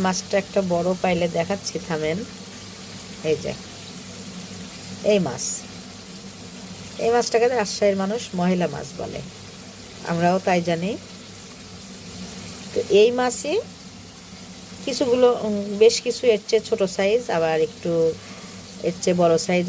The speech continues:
আছে। দেখেন, মাছগুলা গলেনি, কিচ্ছু হয়নি। এই মাছ বাড়ির উপরে বিক্রি করতে আসছে। তো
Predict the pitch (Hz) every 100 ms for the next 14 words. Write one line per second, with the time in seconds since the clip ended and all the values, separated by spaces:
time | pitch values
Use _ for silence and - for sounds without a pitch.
0 | 185 180 185 170 180 208 208 170 170 175
1 | 180 175 175 170 170 190 196 269 262 -
2 | 196 151 143 143 - - - - 175 185
3 | 190 240 - 185 165 160 165 - 190 330
4 | 440 - 180 180 170 165 160 175 170 -
5 | - 262 466 - - - - - - -
6 | - - - - - - -